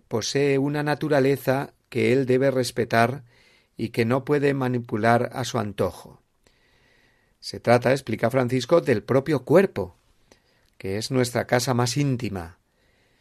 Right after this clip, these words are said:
Ecología humana es también y sobre todo la aceptación del propio cuerpo como don de Dios, algo que es necesario para acoger el mundo entero como casa común.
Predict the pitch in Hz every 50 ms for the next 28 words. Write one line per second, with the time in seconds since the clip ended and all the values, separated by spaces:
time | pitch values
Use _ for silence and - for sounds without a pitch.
0 | _ _ _ _ _ - 107 98 - 101 95 92 90 - 127 127 131 120 104 98
1 | 113 143 185 175 139 98 82 80 - - _ - 117 - - 113 110 107 104 110
2 | 131 139 131 123 117 - 131 117 113 113 104 - 131 139 147 143 131 135 147 156
3 | 143 - 160 160 - - 139 127 - 135 139 143 147 156 156 139 131 117 110 -
4 | - - 151 180 180 175 165 143 120 - 139 139 135 123 - 147 147 151 151 -
5 | _ _ _ _ _ _ _ _ _ - - 135 143 143 143 139 117 123 127 131
6 | 127 117 117 104 - 87 110 104 95 87 - - - - _ _ _ _ _ _
7 | _ _ _ _ _ _ _ _ _ _ _ - 104 107 107 120 123 120 120 110
8 | 113 127 123 - - 135 127 120 - 117 - - 123 123 143 160 156 - 143 123
9 | 117 110 110 107 - 104 92 - 139 143 143 143 131 117 120 135 147 147 139 151
10 | 151 147 135 - 135 127 135 143 135 - 131 113 107 - - 104 - - 113 110
11 | 107 101 95 92 87 80 80 82